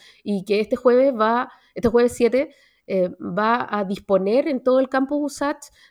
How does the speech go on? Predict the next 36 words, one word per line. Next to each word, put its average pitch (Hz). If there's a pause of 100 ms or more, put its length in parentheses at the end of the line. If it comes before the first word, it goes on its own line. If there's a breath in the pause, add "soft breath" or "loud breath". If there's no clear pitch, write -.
de 233
unos 247
dispositivos 254
súper 226
lindos 196
desarrollados 208
por 208
la 196
Facultad 196
de 208
Matemática 196
y 131
con, 101
junto 208
con 208
Computación, 202 (420 soft breath)
eh, 185
que 208
se 214
llaman 226
Susurradores 214
de 254
la 233
Memoria 202 (240)
en 180
todo 233
el 247
campus 220
y 233
que 208
son 220
como 208
unos 214
caleidoscopios, 202
pero 202
audibles, 214